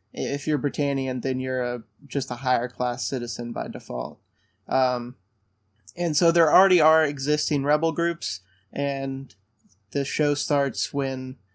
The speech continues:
Lelouch enters as a viable, um, opponent to Britannia. And it kinda picks up from there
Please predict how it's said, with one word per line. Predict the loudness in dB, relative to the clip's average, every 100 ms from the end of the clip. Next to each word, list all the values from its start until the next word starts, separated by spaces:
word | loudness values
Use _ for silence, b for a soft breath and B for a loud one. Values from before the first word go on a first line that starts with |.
| _ -12
Lelouch | -6 -2 -2 -2 -4 -2
enters | 0 0 0 -4 -2 -2 -2 -4 _ _ _
as | -4 -2 -2 -2 -4 -4 _ _ -6
a | -4
viable, | 2 4 4 2 -2 -4 -4 -10 _ _ _ -14
um, | -10 -8 -8 -10 -10
opponent | -12 -4 -2 -2 -4 -8 -14 -10
to | -6
Britannia. | -6 -6 -6 -8 -8 -8 -10 -12 _ _ _ -6
And | -6
it | -4
kinda | -2 -2
picks | 0 -2 2
up | 0
from | 0 -2
there | 2 4 4